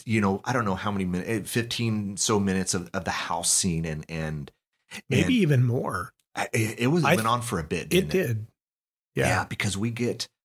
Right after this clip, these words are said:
Speaker 1: um, we get Mar-, Marie again is trying to avoid,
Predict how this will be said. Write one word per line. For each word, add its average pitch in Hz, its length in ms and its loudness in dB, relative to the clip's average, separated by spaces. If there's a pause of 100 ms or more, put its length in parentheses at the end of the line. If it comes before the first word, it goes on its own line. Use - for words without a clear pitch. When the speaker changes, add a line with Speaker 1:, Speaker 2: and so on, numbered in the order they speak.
(320)
Speaker 1:
um, 90 540 0 (560)
we 117 80 4
get 127 160 2
Mar-, 110 320 0
Marie 113 480 2
again 110 300 0
is 90 120 2
trying 101 360 -2
to 104 160 0
avoid, 92 600 -2